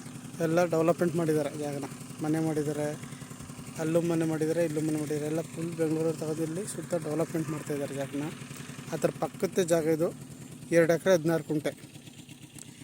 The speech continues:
ಒಂದು ಮೂವತ್ತು ಕುಂಟೆ ರೇಷ್ಮೆ ಇದೆ, ಒಂದು ಎಕರೆ ಇಪ್ಪತ್ತಾರು ಕುಂಟೆಲಿ ಹುರುಳಿ ಹಾಕಿದ್ದಾರೆ. ಹಿಂದೆ ಸಿಮ್ಸಾ ರಿವರ್, ಇದರಿಂದ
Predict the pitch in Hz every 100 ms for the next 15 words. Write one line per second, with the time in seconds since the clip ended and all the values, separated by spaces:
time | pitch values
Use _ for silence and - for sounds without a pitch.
0 | - - - 160 165 160 165 180 165 180
1 | 175 156 165 170 185 175 185 214 - -
2 | - - - - - - - 165 165 175
3 | 165 165 170 165 156 156 156 160 208 -
4 | - 170 165 165 151 139 139 - - -
5 | - - - - - - - - - 175
6 | 180 202 247 - - - 175 165 196 170
7 | 160 147 - - - _ _ _ - _
8 | - _ _ _ - 160 170 180 180 175